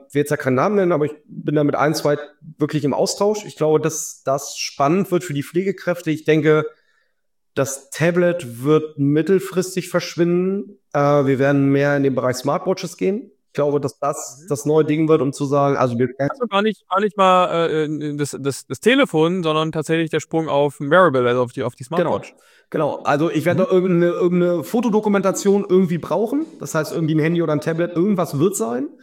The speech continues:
Speaker 1: Aber ich glaube, ähm, wir werden über diese reine Leistungserfassung aus dem rein ambulanten, äh, die Pflegeberichtseinträge, Vitalwerterfassung, ähm, das wird, glaube ich, viel mehr über Sprache passieren.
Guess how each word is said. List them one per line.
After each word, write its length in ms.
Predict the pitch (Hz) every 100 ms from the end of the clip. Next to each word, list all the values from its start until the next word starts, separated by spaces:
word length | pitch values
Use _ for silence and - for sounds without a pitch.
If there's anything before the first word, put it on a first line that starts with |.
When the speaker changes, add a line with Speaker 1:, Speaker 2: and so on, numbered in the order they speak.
| - - - - -
Speaker 1:
Aber 140 | 151
ich 100 | 156
glaube, 560 | 160 165 170 160 160 -
ähm, 280 | 143 143 139
wir 120 | 139
werden 260 | 143 147 143
über 160 | 139
diese 240 | 135 127 110
reine 160 | 110
Leistungserfassung 1080 | 123 160 226 208 202 - - 160 - 160 151
aus 240 | - 139 -
dem 160 | 139
rein 200 | 120 131
ambulanten, 800 | - 170 156 147 143 143 143 139
äh, 320 | - 127 127
die 140 | 120 123
Pflegeberichtseinträge, 1300 | - 190 185 160 156 - 143 139 - 143 135 135 123
Vitalwerterfassung, 1120 | 127 143 151 143 135 131 - 123 127 127 120 _ _ _ _ -
ähm, 340 | 135 131 127 -
das 320 | 135 156 -
wird, 200 | 147 143
glaube 220 | 139 131
ich, 100 | -
viel 500 | - - - 180 185
mehr 640 | 170 151 147 147 147 147 -
über 640 | 139 139 123 - 123 120
Sprache 1080 | - - - - 110 127 147 175 190 208 254
passieren. 640 | - 156 - - 202 285